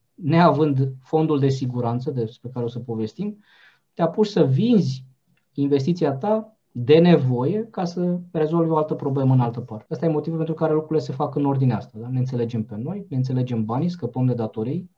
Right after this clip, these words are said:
economisim, creștem veniturile și după aceea investim și de acolo putem să decolăm foarte frumos, că nu ne mai ține nimic pe loc.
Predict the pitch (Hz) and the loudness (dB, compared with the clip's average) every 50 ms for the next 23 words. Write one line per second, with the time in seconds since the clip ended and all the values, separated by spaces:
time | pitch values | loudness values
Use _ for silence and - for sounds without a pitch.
0 | _ - 120 127 123 127 120 117 113 110 107 - - - 170 202 208 - - 143 | _ -8 -8 -6 -4 -4 -4 -2 -2 -2 -4 -4 -8 -8 -6 -6 -8 -8 -6 -4
1 | 139 135 135 151 139 131 131 135 156 - - 156 151 151 160 - - _ _ - | -4 -4 -2 -2 -2 0 2 0 0 0 -4 -6 -4 -4 -4 -6 -6 _ _ -10
2 | 131 131 131 127 123 123 - 131 127 123 127 131 - _ _ _ _ _ _ _ | -10 -6 -4 -4 -6 -6 -4 -4 -4 -4 -6 -8 -14 _ _ _ _ _ _ _
3 | - 123 113 107 113 107 - - - 165 170 175 175 175 - _ _ _ _ _ | -8 -6 -2 0 -2 -2 -2 -2 -2 0 0 0 -2 -4 -12 _ _ _ _ _
4 | _ _ _ - - - - 143 139 - 123 135 131 131 - 160 156 147 - 143 | _ _ _ -20 -20 -12 -10 -10 -8 -4 2 2 2 4 6 6 6 6 4 2
5 | 135 147 143 131 - 127 120 127 127 - 131 135 135 135 - 143 135 127 131 135 | 0 0 0 0 0 -2 -2 -2 0 2 2 4 4 4 4 2 2 2 2 0
6 | - - 135 135 131 - - 131 131 131 135 131 131 131 127 127 - - 139 135 | -2 0 0 0 0 0 0 2 2 4 6 6 6 4 4 2 2 2 0 2
7 | 135 131 131 - - - 127 127 127 131 135 131 131 - 127 117 113 107 - - | 2 0 -2 -4 -4 -4 -2 0 2 2 2 0 0 -2 -4 -4 -4 -4 -8 -10
8 | _ _ | _ _